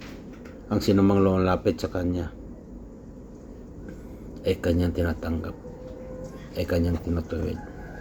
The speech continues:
Bibigyan ka niya ng panibagong puso. Sabi nga dun sa pahayag three twenty, no? Na patuloy na kumakatok ang Lord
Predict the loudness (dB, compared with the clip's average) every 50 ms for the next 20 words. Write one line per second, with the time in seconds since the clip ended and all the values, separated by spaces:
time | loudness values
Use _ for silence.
0 | -10 -10 -10 -10 -10 -10 -10 -10 -10 -10 -12 -12 -12 -12 -10 -10 -10 -10 -8 -2
1 | 2 2 4 4 6 4 4 6 6 6 4 4 4 2 4 4 6 6 6 6
2 | 6 6 4 4 2 -2 -8 -12 -12 -12 -12 -12 -12 -12 -12 -12 -12 -12 -12 -12
3 | -14 -14 -12 -6 0 4 6 6 6 6 4 4 2 2 2 2 0 0 -2 -2
4 | -2 -2 -2 -4 -6 -8 -8 -8 -8 -10 -12 -12 -12 -12 -10 -10 -10 -10 -10 -12
5 | -12 -8 -6 -4 -2 2 2 4 4 4 4 2 2 0 0 -2 0 2 2 2
6 | 2 2 0 -2 -4 -4 -4 -4 -4 -4 -2 -2 0 0 0 0 -2 -4 -8 -8
7 | -10 -12 -14 -14 -14 -14 -14 -14 -14 -14 -14 -12 -12 -12 -12 -12 -12 -12 -12 -14
8 | -14 -14 -10 -6 -2 -2 -2 -2 -2 -6 -8 -10 -12 -12 -12 -12 -12 -12 -10 -4
9 | -2 0 0 2 2 2 4 6 6 6 6 6 4 4 2 0 0 0 0 0
10 | 0 -2 0 2 2 2 2 0 0 0 2 4 6 8 8 6 6